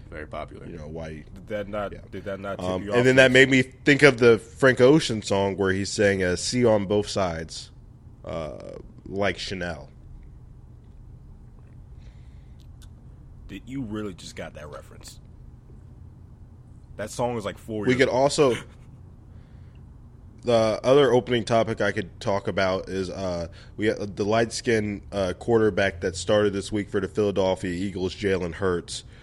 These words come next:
Speaker 2: Uh, he was starting this week. Uh, why is he the most handsome quarterback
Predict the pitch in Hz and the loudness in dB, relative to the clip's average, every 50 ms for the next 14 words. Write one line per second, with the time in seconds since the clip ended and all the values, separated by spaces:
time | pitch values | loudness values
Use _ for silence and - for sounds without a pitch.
0 | - - - - 85 82 82 85 95 107 104 101 - - - 113 107 104 101 95 | -20 -18 -14 -12 -10 -10 -8 -6 -4 -2 -2 -2 -2 -2 0 2 2 4 2 0
1 | 87 90 87 - - - - - 101 92 - - 90 90 87 85 80 - - - | -2 -6 -10 -14 -18 -18 -10 -6 -6 -6 -6 -6 -6 -4 -4 -6 -6 -10 -18 -20
2 | - - - - - - 87 85 78 71 64 60 - - - - - 107 107 117 | -20 -20 -20 -18 -16 -12 -12 -10 -10 -10 -12 -12 -14 -14 -14 -12 -8 -2 0 2
3 | 120 123 135 139 139 131 123 110 104 - - - 131 127 110 110 107 110 110 104 | 4 6 6 6 6 6 4 2 0 -4 -4 -2 -2 0 0 0 0 0 0 -2
4 | - - - 104 104 101 - - 98 90 - - 104 104 98 98 90 95 95 95 | -2 -4 -2 -2 -2 -2 -2 -6 -8 -4 -2 0 2 2 2 2 2 2 2 2
5 | 98 - | 0 -2